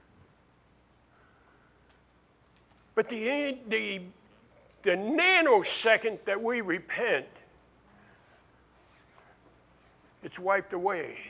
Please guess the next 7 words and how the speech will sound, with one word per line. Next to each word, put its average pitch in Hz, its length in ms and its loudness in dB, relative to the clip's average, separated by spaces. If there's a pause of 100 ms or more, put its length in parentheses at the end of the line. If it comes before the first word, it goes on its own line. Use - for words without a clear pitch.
(1800)
It's 165 140 -8
forgiven. 185 640 -4 (3250)
The 208 100 -2
nanosecond. 233 840 0 (1700)
And 254 120 0
you're 285 180 2
free 220 840 -2